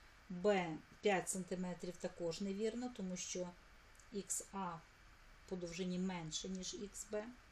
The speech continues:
Далі, Х Б мінус Х А дорівнює п'ять сантиметрів.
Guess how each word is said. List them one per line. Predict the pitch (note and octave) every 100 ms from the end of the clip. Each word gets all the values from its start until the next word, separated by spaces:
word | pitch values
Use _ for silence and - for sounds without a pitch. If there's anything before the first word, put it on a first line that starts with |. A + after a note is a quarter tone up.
| - - - - - -
Далі, | G3 F#3 E3 - - - - - -
Х | A#3 F#3+ F#3
Б | F#3 A3 G#3 F3+ -
мінус | G3 G#3 F3+ E3+ E3 - F#3+ F3
Х | - - A3
А | A#3 D4+ F#4 - - -
дорівнює | F3+ F3+ F#3+ C4 D#4 D4+
п'ять | - G#3+ A3 A3
сантиметрів. | G#3+ G3+ F#3+ D#3+ D3+ - -